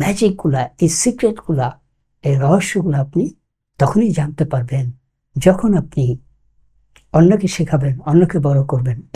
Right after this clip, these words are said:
এবং অন্যকে শেখাতে গিয়ে, অন্যকে বড় করতে গিয়ে আপনি সবচেয়ে বড় জিনিসটা পেয়ে যাবেন, সেটা হচ্ছে how, how to teach others, how to grow others। এটা যদি আপনি পেয়ে যান, এই ম্যাজিক,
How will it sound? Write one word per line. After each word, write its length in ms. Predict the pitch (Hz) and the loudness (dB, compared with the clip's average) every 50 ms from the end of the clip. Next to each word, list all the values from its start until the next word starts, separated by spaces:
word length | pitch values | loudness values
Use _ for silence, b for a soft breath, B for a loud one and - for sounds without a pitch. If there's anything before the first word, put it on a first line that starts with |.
| 170 | 2
এবং 120 | 165 196 208 208 - 165 | 4 4 4 2 2 2
অন্যকে 260 | 165 190 226 226 202 - - | 2 4 4 2 2 2 0
শেখাতে 320 | 233 226 240 - - 170 135 - | -2 0 -2 -2 -2 -4 -4 -2
গিয়ে, 160 | 139 127 127 - - - | -2 -2 -2 -4 -4 -2
অন্যকে 280 | 147 151 156 156 - 156 131 - - | 0 0 0 0 0 0 0 2 2
বড় 140 | 151 175 214 208 - | 4 4 4 2 -2
করতে 220 | 196 - - - 185 185 | -8 -6 -2 -2 0 2
গিয়ে 140 | 185 180 180 185 - - 147 | 2 2 0 -2 -6 -6 -6
আপনি 180 | 135 - 156 139 139 - | -4 -2 -2 -4 -4 -4
সবচেয়ে 320 | - 233 - - 247 - 143 | -6 -6 -2 0 2 2 2
বড় 120 | 135 147 156 147 | 2 0 0 0
জিনিসটা 340 | - 151 135 135 - - 143 135 - | 0 0 -2 -2 -4 -6 -8 -6 -4
পেয়ে 180 | 151 147 147 135 135 | -4 -2 -2 -2 -2
যাবেন, 260 | 143 123 123 127 123 123 - _ _ _ _ - - - _ - | -4 -4 -4 -4 -6 -8 -10 _ _ _ _ -20 -20 -20 _ -14
সেটা 340 | - - - 170 - - 143 143 | -6 -2 0 0 2 2 2 0
হচ্ছে 240 | 156 - - - 214 208 - - - - - - - | 0 0 -2 -2 -2 -2 -4 -8 -20 -20 -20 -8 -2
how, 240 | - 139 139 143 151 151 135 117 - - _ _ _ _ _ _ _ _ _ b b b b b b b _ - - | 2 4 6 6 6 4 2 0 -6 -14 _ _ _ _ _ _ _ _ _ b b b b b b b _ -4 0
how 140 | - 165 165 165 | 2 2 2 2
to 60 | - 180 170 - | 2 0 0 0
teach 220 | 175 165 165 - 196 196 | -2 -2 -2 -2 -4 -2
others, 280 | 175 180 165 147 - - - - - - - _ _ - - - | 0 0 0 -2 -2 -6 -12 -14 -16 -18 -20 _ _ -8 -2 0
how 120 | 139 196 226 220 | 2 2 2 2
to 80 | 254 240 247 | 0 -2 -2
grow 160 | - 190 190 185 175 | 0 2 2 4 4
others। 240 | 175 139 165 151 151 - - b b b b b b 233 | 2 2 0 0 -2 -6 -12 b b b b b b 2
এটা 140 | 226 254 247 240 - | 2 2 0 0 0
যদি 160 | 226 214 185 165 156 | 0 0 2 0 0
আপনি 160 | 156 - 160 143 - | 0 -2 -2 0 2
পেয়ে 200 | - 196 202 202 180 190 | 4 4 6 4 2 0
যান, 180 | - 135 127 143 - _ - | -4 -10 -10 -12 -12 _ -2
এই 60 | 147 143 143 | 0 2 2
ম্যাজিক, 400 | 170 196 196 - 202 156 139 135 | 2 2 2 2 2 2 0 -2